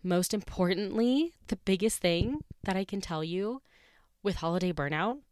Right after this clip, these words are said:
and avoiding it, or at least minimalizing it, is get some rest.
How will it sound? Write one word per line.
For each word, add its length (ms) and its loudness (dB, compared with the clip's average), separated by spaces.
and 400 0
avoiding 400 0
it, 140 0
or 120 0
at 100 0
least 240 -6
minimalizing 600 0
it, 180 0
is 340 -2
get 380 0
some 520 -2
rest. 640 -4